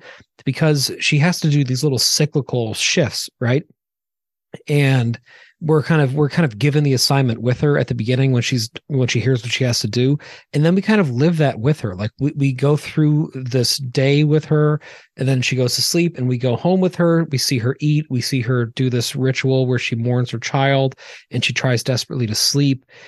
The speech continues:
And then we see her wake up, get her stuff on, go out the door again. Then we go through that probably four or five or six times in the movie, these, this, these days. And, um,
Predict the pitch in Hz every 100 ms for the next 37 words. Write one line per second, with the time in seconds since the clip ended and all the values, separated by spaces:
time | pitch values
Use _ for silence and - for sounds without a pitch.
0 | - - 135 135 127 135 117 120 127 127
1 | 131 127 - 131 123 120 - 135 123 123
2 | 120 117 - - _ - 135 135 147 127
3 | 120 123 113 117 113 - - - 160 156
4 | 208 - 269 262 147 190 170 - 170 180
5 | - 151 143 120 - - 127 - 147 147
6 | - - 135 139 101 - 113 113 127 123
7 | 104 110 - 127 - 135 113 101 123 123
8 | 123 90 76 - - _ _ - 139 139
9 | 123 - 127 120 110